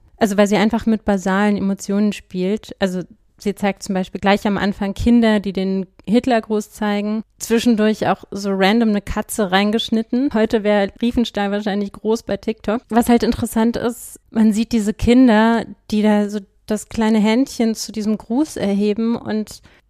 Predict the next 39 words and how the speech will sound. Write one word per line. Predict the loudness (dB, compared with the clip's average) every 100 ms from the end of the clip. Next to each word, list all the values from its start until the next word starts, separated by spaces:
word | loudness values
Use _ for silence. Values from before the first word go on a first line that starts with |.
| _ _
es | -2
ist | 0 -2
ein, | -2
so | 0 2
ein | 2
Moment | 4 4 2 0
von, | -4 -2 0 0
oh | -2 -4
Gott, | -2 -2 -4
sie | -4
wissen | -2 0 0
nicht, | 0 -2
was | -6 -4
sie | -10
tun. | -8 -4 -2 -2 -6 -14 _ 0
Also | 0 2
man, | 0 2 0 0
man | 2 4
will | 4 4 0
irgendwie | 0 -4
diese | -2 -2 -2
kleinen | 0 2 2
Kinder | 2 4 4 4
vor | 0 -4
dieser, | -2 2 4 4 4
<laughs> | 0 4
ja, | 2
so | 4 2
wie | 2
in | 2
Doktor | 0 2 2
Mabuse | 2 0 0 0 2 2 4 4 2 -2
wabernden | -2 4 4 6 4 4 4 4 4 2 0 -4 -2
Gleichschaltungswelle, | 2 4 2 0 2 2 2 0 0 -2 -8 -14 -14 -16 -14 -12 0 2 4 2 0
die | -2
da | 0 0
auf | -2
sie | -6 -10
zurollt, | -8 -6 -2 -2 -2 -4 -14